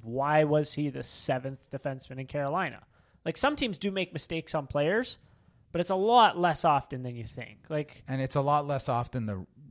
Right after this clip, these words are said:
Speaker 2: really good teams and organizations, right?
Speaker 1: Yeah, exactly.
Speaker 2: So, like, Carolina knows exactly what they want.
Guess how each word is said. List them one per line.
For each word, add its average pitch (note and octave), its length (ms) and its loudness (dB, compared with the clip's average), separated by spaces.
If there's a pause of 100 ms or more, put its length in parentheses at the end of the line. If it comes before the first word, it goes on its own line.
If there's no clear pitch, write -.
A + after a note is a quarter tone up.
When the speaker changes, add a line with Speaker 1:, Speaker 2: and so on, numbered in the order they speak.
Speaker 2:
really A2 360 -6
good F#2 280 -12
teams G2 280 -10
and F2+ 100 -12
organizations, D#2 880 -16 (500)
right? F2 180 -6
Speaker 1:
Yeah, - 80 -12 (220)
exactly. C3+ 580 -14 (140)
Speaker 2:
So, D2+ 420 -12 (360)
like, A#2 200 -6
Carolina D#3 540 6
knows A#2+ 260 0
exactly G#2 420 -6
what G2 120 -8
they G2 80 -10
want. G#2 340 -8